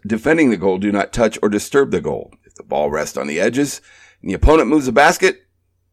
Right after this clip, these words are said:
it's counted as a goal. Goaltending. <laughs> Yeah. Early on, right at the beginning, guys. I'm loving these rules. Uh, when the ball goes out of bounds, it shall be thrown into the field of play by the first person touching it.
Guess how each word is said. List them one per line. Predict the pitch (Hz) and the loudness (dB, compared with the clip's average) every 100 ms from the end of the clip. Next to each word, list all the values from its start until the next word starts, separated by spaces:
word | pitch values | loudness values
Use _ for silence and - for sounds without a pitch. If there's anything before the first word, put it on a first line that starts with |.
| _ | _
it's | - - | -18 -6
counted | 98 92 104 | -4 0 -2
as | 107 | -2
a | 170 | 4
goal. | 151 131 87 - _ _ _ - | 6 6 2 -6 _ _ _ 4
Goaltending. | 220 185 175 170 165 170 160 160 - | 6 8 8 8 8 8 6 2 -12
<laughs> | - - | -20 -6
Yeah. | 113 107 139 120 101 - - - - - | -2 2 6 6 4 -4 -20 -20 -20 -6
Early | - 135 147 147 | 4 6 8 8
on, | 147 143 113 92 - - | 8 6 6 2 -6 -4
right | 104 131 147 | 2 4 4
at | 117 120 | 2 0
the | 120 | 0
beginning, | 107 104 113 131 127 | -2 2 4 4 6
guys. | 101 78 60 - - - - - _ | 4 0 -2 -6 -12 -16 -16 -20 _
I'm | - 127 143 | 0 2 6
loving | 139 131 | 8 8
these | 107 87 | 6 2
rules. | 87 110 95 73 - - - - _ | 0 0 0 -2 -10 -18 -20 -20 _
Uh, | 101 110 | 0 2
when | 113 151 | 2 2
the | 139 | 4
ball | 127 131 139 | 6 6 6
goes | 123 123 113 | 4 4 4
out | 95 117 | 2 4
of | 117 | 2
bounds, | 95 113 120 95 90 | 2 2 2 -2 -4
it | 82 | -6
shall | - 104 | -2 0
be | 98 | 0
thrown | 95 107 107 110 - _ - | -4 -2 0 0 -2 _ -6
into | 147 165 160 123 | -4 -4 -4 -2
the | 113 | -2
field | 110 107 104 | 0 2 2
of | 95 | 2
play | 92 78 69 71 _ _ _ _ _ - | -2 -2 -4 -8 _ _ _ _ _ -6
by | 92 | -4
the | 87 | -4
first | - 101 101 - | -2 0 0 -2
person | - 78 - 87 82 | -2 -2 -4 -8 -6
touching | 107 104 85 | -4 -4 -4
it. | 78 | -10